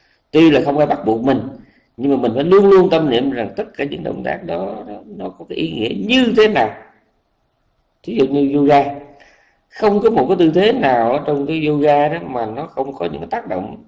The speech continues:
tích cực lên trên cái cơ thể của mình hết. Cái mình phải hiểu cái đó. Dầu mình không phải không có tập, nhưng mà mình phải hiểu như vậy. Chứ mình đừng có nghĩ là những động tác yoga đó, đó mình, nó không mắc mới tới mình á, sai. Không có. Tất cả những động tác yoga mà tôi biết,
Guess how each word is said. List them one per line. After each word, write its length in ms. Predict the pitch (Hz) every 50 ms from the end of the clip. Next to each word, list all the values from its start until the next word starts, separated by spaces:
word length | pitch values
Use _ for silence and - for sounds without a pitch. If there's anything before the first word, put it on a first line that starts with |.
| _ _
tích 120 | - 330 - -
cực 160 | - 202 175 - - - - - - - _ -
lên 260 | - 104 120 131 131 113
trên 100 | 123 120
cái 140 | 143 151 139
cơ 100 | 127 123
thể 180 | 120 - 214
của 100 | - -
mình 180 | - - - 92
hết. 100 | - - - -
Cái 100 | - 165
mình 120 | 156 139 101
phải 80 | 107 135
hiểu 180 | 135 107 117 -
cái 80 | 208 214
đó. 80 | - - - _ -
Dầu 180 | 98 120 117 107
mình 120 | 113 117
không 100 | 135 139
phải 120 | 143 156
không 120 | 151 139 151
có 60 | 170
tập, 140 | - 135 - - - - - - _ _ _ _ _ -
nhưng 140 | 135 135
mà 60 | 123 107
mình 160 | 110 113 110 107
phải 100 | 135 143
hiểu 280 | 131 107 107 123 170 226
như 160 | 226 175 143
vậy. 180 | 104 101 - - - - _ _ _ _ _ _ _ _
Chứ 100 | - 180
mình 120 | 165 151 135
đừng 140 | - -
có 60 | 139 165
nghĩ 220 | 151 131 147 170
là 60 | 156
những 180 | 123 107 127 -
động 180 | - 107 135
tác 140 | 139 160 220 262 185
yoga 300 | 143 143 143 139 135 139
đó, 260 | 139 143 156 175 196
đó 80 | 208 247 - -
mình, 300 | - 120 110 104 107 104 - - - - _ _ _ _ -
nó 80 | - 180
không 80 | 165
mắc 160 | 165 - - 208
mới 220 | 196 226 220 165
tới 120 | - 185
mình 200 | 160 139 123 117
á, 80 | 143 160 - -
sai. 300 | - - 165 175 170 - - - - _ _ _ _ _ _ _ _ _ _ -
Không 140 | 151 - -
có. 140 | - - - - - - - _ _ _ _ _ _ _ _ -
Tất 160 | - - -
cả 100 | - 156
những 140 | 185 269 294
động 160 | 262 - 139
tác 140 | - 208 277
yoga 300 | - - 151 151 151 156
mà 140 | 151 135 113 -
tôi 100 | - 135
biết, 160 | 151 185 311